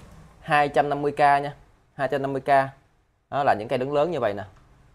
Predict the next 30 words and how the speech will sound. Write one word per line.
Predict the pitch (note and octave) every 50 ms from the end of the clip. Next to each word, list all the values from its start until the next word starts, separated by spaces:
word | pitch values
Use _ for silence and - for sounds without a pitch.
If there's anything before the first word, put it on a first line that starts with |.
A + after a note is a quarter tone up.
| _ _ _ _ _ _ _
Còn | - G#2+ G#2 G#2+ A2
mấy | C3 D3+
cái | D#3+
nhỏ | D3+ B2
nhỏ | B2+ B2 F#2 F2 A#2+
như | C#3+ C#3
vậy | C3 A2 G2
thì | F#2+ A2 G#2 G2+ G2 G2+ G2+
rẻ | F2+ G2 F2+ B2+
hơn, | D3 C#3 B2+ A#2+ A#2 - -
là | G2+
tầm | G2+ - G2
tầm | - G2 F2+
hai | F#2+ A#2+ A#2 A2+
trăm. | A2 - B2 A#2 A#2 A2+ _ _ _ _ _ _ _ - - - _ _ _ -
Đó, | A2 A#2 - _ _ _ _ _
hai | - A2+ A2
trăm. | G#2 - A#2 A2 G#2+ - _ _ _ _ _ _ _ _ - - - _ _ _ _ _ _ _
Hai | - A#2+ A2+
trăm, | - A#2 A2+ A#2 A#2+ G2+ G#2+ A#2 A2+ _ _ _ _ _ _ _
hai | - B2+ A#2+ A#2+
trăm, | - C3 A#2 A2
hai | A#2+ B2+ A2
trăm | - A#2 A#2+
hai. | B2+ B2+ A#2+ A#2+ A#2+ A2+ - _ _ _ _ _ _ _ _ _ _ _ -
Đó, | C3 C3+
tùy | - A#2+ G#2 G2+ -
cây | B2+ A#2 A#2 A2+
dài | G#2+ G2 F#2+
ngắn. | F#2+ G#2 A2+ C3 E3